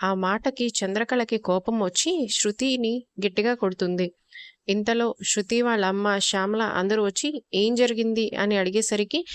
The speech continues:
తను కొట్టిందని చెప్తుంది. శ్యామల చంద్రకళతో, "ఏంటమ్మా ఈ మధ్య నీకు చేయి తెగలేస్తోంది చీటికి మాటికి?" అని అంటుంది. దాంతో చంద్రకళ, "తను అసలు ఏమందో మీకు తెలుసా?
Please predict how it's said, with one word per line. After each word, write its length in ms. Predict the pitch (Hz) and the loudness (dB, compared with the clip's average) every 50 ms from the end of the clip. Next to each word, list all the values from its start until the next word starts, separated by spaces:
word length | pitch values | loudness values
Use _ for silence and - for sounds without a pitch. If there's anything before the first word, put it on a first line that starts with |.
| - - - _ - - | -14 -16 -18 _ -2 -2
తను 120 | 220 220 | 0 2
కొట్టిందని 520 | 214 208 196 - - 247 247 233 226 233 254 | 2 0 0 2 2 0 2 2 2 2 2
చెప్తుంది. 560 | - 262 208 - - 202 190 190 190 214 - - - - | 0 0 -2 -2 -2 -2 0 0 0 -2 -4 -6 -10 -10
శ్యామల 640 | - - - 196 185 196 220 226 214 202 196 202 202 - - | -6 -2 0 0 0 0 0 0 2 2 0 0 -2 -2 0
చంద్రకళతో, 580 | 180 185 196 208 - 202 202 196 202 202 202 208 214 - _ _ _ _ _ - | 0 0 0 0 0 0 -2 0 0 0 -2 -2 -4 -10 _ _ _ _ _ 0
"ఏంటమ్మా 580 | 196 208 208 214 - 240 233 240 247 247 240 220 - _ _ - 208 | 2 2 2 2 2 2 2 2 2 2 2 0 -4 _ _ 0 0
ఈ 100 | 214 214 | 2 4
మధ్య 280 | 208 202 190 - 240 | 4 2 2 2 2
నీకు 240 | 240 240 233 - 240 | 2 2 2 0 0
చేయి 280 | 226 - - 196 202 226 | 0 2 2 2 2 2
తెగలేస్తోంది 760 | 220 240 220 220 220 214 220 220 - - 240 233 233 233 220 - - - | 2 2 2 4 4 4 4 4 2 2 0 0 0 0 -2 0 0 0
చీటికి 300 | 226 220 - - - 240 | 0 0 0 0 0 0
మాటికి?" 540 | 233 226 226 226 214 226 214 - 226 220 226 _ _ _ _ _ - - | 2 2 2 0 0 -2 -4 -2 -2 -4 -4 _ _ _ _ _ -2 0
అని 200 | 220 226 226 214 | 2 2 4 2
అంటుంది. 500 | 208 190 185 185 190 185 190 185 190 180 | 2 2 0 0 0 0 0 0 0 2
దాంతో 340 | 190 196 190 202 196 247 | 2 2 2 2 2 0
చంద్రకళ, 640 | 262 254 - 220 202 208 233 233 - 220 214 208 208 208 - _ - - - - - - - _ - - 233 | 0 2 2 0 0 0 0 0 0 0 2 0 -2 -2 -6 _ -18 -16 -16 -14 -16 -16 -18 _ -6 -2 0
"తను 120 | 220 220 226 | 2 2 2
అసలు 240 | 226 - - 214 | 0 0 0 2
ఏమందో 480 | 196 190 190 208 226 240 240 240 262 254 | 2 4 4 4 2 2 2 2 2 4
మీకు 200 | 233 226 208 220 - | 2 2 0 0 0
తెలుసా? 500 | 190 180 202 202 - 214 202 208 226 | 0 0 0 0 0 0 0 0 -2